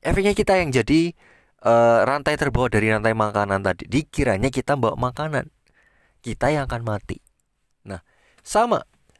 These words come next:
Kalau misalkan taman safari tidak memberikan yang namanya do and don'ts, kita yang akan mati atau, eh, pengunjung yang akan dirugikan.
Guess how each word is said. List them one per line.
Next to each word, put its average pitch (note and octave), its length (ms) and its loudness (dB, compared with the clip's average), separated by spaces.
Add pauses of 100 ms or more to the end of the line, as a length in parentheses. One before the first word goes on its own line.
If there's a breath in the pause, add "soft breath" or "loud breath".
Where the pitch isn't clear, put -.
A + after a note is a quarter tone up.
(400)
Kalau F3 400 2
misalkan D#3 640 -2 (160)
taman C#3 320 0
safari B2 560 0
tidak - 160 0
memberikan G2+ 400 -2
yang G2 160 -2
namanya F#2+ 320 0
do - 240 -4
and A2+ 240 -4
don'ts, G#2+ 640 0 (240)
kita C3+ 240 -2
yang A#2 160 -2
akan G2+ 240 -4
mati G2+ 320 0
atau, B2 240 0 (1200)
eh, G#2 240 -4 (160)
pengunjung D#3+ 560 0
yang A2 160 0
akan G2+ 480 -4
dirugikan. F#2+ 640 -6